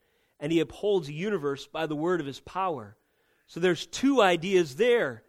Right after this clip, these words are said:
that emphasize to us that this, the, uh, second person of the Trinity, was eternally existent as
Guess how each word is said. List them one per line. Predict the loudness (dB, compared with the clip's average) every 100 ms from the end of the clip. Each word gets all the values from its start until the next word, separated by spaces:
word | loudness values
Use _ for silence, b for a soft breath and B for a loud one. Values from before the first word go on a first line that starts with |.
| _ _ _
that | -2 0
emphasize | 0 -2 -4 0 4 4 2
to | 0 2
us | 4 2 -6 -18 _ _ _ 0
that | 2 2 4
this, | 4 4 2
the, | -2 -2 -2 b b b b _
uh, | -4 0 0
second | 0 0 2 0 -2
person | -2 -2 -2 -2
of | 0
the | -2
Trinity, | -2 0 2 2 -2 -8 -8 _ _ _ _
was | 2 4 4 2 -8 _ -8
eternally | -6 -6 -6 -2 2 4 4 2 -2 0
existent | 0 0 0 0 0 -4 -4 _ b b 0
as | 2 4 0